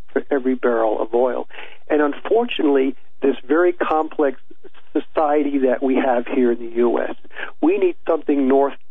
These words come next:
of twelve to fifteen to one to run everything. So we haven't been able to do that. We import the oil, and what do we do? We add the debt. So adding all this massive debt, whether it's public or private, continues to allow us to do,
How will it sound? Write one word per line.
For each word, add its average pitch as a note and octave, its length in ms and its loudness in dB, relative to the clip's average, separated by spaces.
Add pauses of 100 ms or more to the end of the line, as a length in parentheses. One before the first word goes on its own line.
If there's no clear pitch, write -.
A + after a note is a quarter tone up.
of B2+ 160 -2 (160)
twelve C#3+ 300 2 (100)
to C3 100 0 (120)
fifteen B2+ 520 -2
to A2 80 -4
one A#2+ 280 -2
to A#2+ 80 0
run A#2+ 260 2
everything. - 400 -6 (440)
So D#3 80 2
we C3 120 2
haven't G#3+ 400 2
been E3 100 4
able B2+ 280 2
to - 60 -10
do F#3 200 2
that. C#3 260 2
We B2+ 160 2
import F#3+ 400 0
the D3 120 0
oil, C3+ 280 2 (200)
and C#3+ 180 2
what G3 140 2
do - 40 -2
we G#3+ 120 -2
do? A3+ 360 2
We - 160 2
add C3 240 0
the - 80 0
debt. - 320 0 (560)
So C#3 160 2
adding D#3+ 360 2
all D3 180 2
this B2+ 200 0
massive D3+ 520 0
debt, D3+ 280 2
whether A#2+ 280 2
it's - 160 -4
public F#3 380 0
or G3 60 0
private, C#3 460 0 (540)
continues F3+ 760 2
to D3+ 140 4
allow D3 340 4
us C#3 100 2 (120)
to C#3 80 -2
do, C#3 260 0